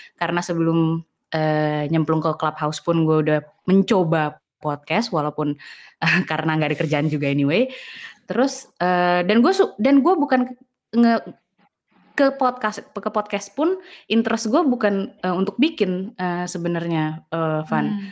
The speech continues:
Speaker 1: Podcast tuh, dan Run. <laughs> Da-, di podcast tuh gue juga udah suka dengerin podcast gitu.
Speaker 2: Hmm.
Speaker 1: Jadi kayak, eh, setelah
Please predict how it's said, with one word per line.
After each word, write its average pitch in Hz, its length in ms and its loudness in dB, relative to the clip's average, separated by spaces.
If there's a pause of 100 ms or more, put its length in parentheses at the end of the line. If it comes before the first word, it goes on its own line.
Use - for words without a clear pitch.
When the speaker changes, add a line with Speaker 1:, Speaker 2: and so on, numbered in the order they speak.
(140)
Speaker 1:
Podcast 196 400 -2
tuh, 294 160 4
dan 175 240 2
Run. 170 240 2
<laughs> - 480 -6
Da-, 180 480 2
di 185 160 2
podcast 190 400 -2
tuh 302 160 2
gue 302 240 4
juga 185 320 2
udah 180 240 -2
suka 185 240 -4
dengerin 196 480 2
podcast 196 400 -2
gitu. 143 240 -12 (560)
Speaker 2:
Hmm. 202 320 -4
Speaker 1:
Jadi 196 320 2
kayak, 196 320 2 (1400)
eh, 180 400 2 (320)
setelah 220 400 0